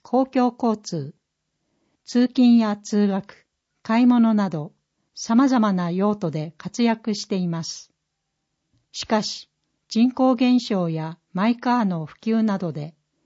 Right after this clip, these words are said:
利用者は年々減少しており、このままでは存続が困難な状況となっています。今月号では、暮らしの足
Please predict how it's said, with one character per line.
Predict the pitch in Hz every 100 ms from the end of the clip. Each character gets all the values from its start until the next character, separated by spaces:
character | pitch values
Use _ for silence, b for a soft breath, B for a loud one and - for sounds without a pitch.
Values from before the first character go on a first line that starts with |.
| _
利 | 208
用 | 226 247
者 | 233 202
は | 165 160 - _
年 | 185 240
々 | 247 247 214
減 | 220 226
少 | 233 214
し | 208 -
て | 190
お | 170
り、 | 156 165 _ _ _ _
こ | 214
の | 240
ま | 240
ま | 233 220
で | 185
は | 160 156 _ -
存 | - 220 233
続 | 226 214 202
が | 190 185 _
困 | - 262 240
難 | 202 165
な | 160
状 | 156 190
況 | 226 233 214
と | 214
な | 196 190
っ |
て | _ 170
い | 156
ま | 147
す。 | - - _ _ _ _ _ _ _ _ _ _
今 | - 233 262
月 | 254 240
号 | 196 180
で | 165
は、 | 156 160 - _ _ _ _
暮 | - 208
ら | 233
し | - 254
の | 226 208
足 | 202 - -